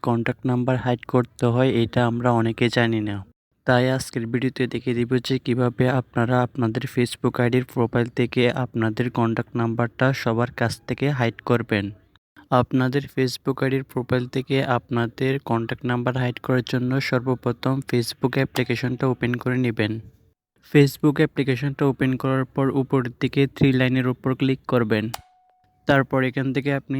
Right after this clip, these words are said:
see your প্রোফাইলের উপর ক্লিক করবেন। see your প্রোফাইলের উপর ক্লিক করার পর এখান থেকে আপনি এডিট প্রোফাইলের উপর ক্লিক করবেন। এবার এখান থেকে আপনি নিচের দিকে একটু স্ক্রল করবেন। তারপর এখানে সবার নিচে দেখতে পারবেন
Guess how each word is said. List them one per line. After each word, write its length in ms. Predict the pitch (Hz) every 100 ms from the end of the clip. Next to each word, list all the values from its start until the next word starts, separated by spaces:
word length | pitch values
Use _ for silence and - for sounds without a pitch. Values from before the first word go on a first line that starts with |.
| 143
see 300 | - 139 139 127
your 240 | 127 139 -
প্রোফাইলের 480 | 135 123 131 131 131
উপর 200 | - 135
ক্লিক 260 | - 139 -
করবেন। 360 | 135 117 107 107 117 _ _ _ _
see 300 | - - 147 143 135
your 160 | 143 143
প্রোফাইলের 460 | 139 127 127 131 131
উপর 220 | 127 139
ক্লিক 240 | 139 139 -
করার 240 | - 127 123
পর 160 | 139 135
এখান 260 | 123 117 120 127
থেকে 200 | 127 131
আপনি 300 | 127 - 127 127
এডিট 300 | 123 123 127 -
প্রোফাইলের 460 | 131 - 123 123 120
উপর 200 | - 127
ক্লিক 260 | - 131 -
করবেন। 400 | - 117 - 107 110 - - - _ _ _ _ _
এবার 340 | 147 139 120 139
এখান 240 | 135 139 131
থেকে 200 | 127 - 135
আপনি 300 | 131 - 131
নিচের 320 | 143 139 - 123
দিকে 160 | 123 113
একটু 240 | - - 147
স্ক্রল 360 | - - 123
করবেন। 420 | 117 123 113 107 117 - - _ _ _ _ _ _ _
তারপর 340 | 143 127 - 127
এখানে 260 | 123 135 139
সবার 340 | - 127 127 131
নিচে 240 | 131 131
দেখতে 280 | 127 120 -
পারবেন 440 | - 127 123 131